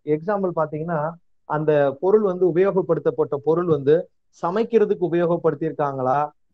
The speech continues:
இல்ல பாதுகாப்புக்கு, அதாவது ஒரு பொருள் storage மண்பானை இருக்கு, குடி தண்ணி ஊத்தி வைக்கிற மண்பானை இருக்கு, சோறு சமைக்கிற மண்பானை இருக்கு, ரெண்டுக்கு வித்தியாசம் இருக்குல்ல. சோறு சமைக்கிற மண்பானை நம்ம daily அதை வெப்பப்படுத்துறோம்,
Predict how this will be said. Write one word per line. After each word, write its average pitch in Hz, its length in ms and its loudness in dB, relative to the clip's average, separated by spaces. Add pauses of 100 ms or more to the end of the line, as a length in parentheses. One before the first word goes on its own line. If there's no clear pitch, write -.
இல்ல 170 200 0
பாதுகாப்புக்கு, 202 800 0
அதாவது 175 320 0
ஒரு 151 140 -2
பொருள் 185 260 -6
storage 180 480 -12
மண்பானை 190 380 -4
இருக்கு, 165 260 -6
குடி 202 160 -8
தண்ணி 202 220 0
ஊத்தி 170 200 -4
வைக்கிற 156 220 -6
மண்பானை 156 360 -2
இருக்கு, 147 220 -4
சோறு 180 260 -2
சமைக்கிற 143 360 -4
மண்பானை 139 400 -6
இருக்கு, 120 240 -6 (340)
ரெண்டுக்கு 214 280 0
வித்தியாசம் 190 420 0
இருக்குல்ல. 135 280 -6
சோறு 185 280 -2
சமைக்கிற 180 360 -2
மண்பானை 165 440 0 (480)
நம்ம 196 220 2
daily 220 300 2
அதை 175 280 4
வெப்பப்படுத்துறோம், 151 680 -2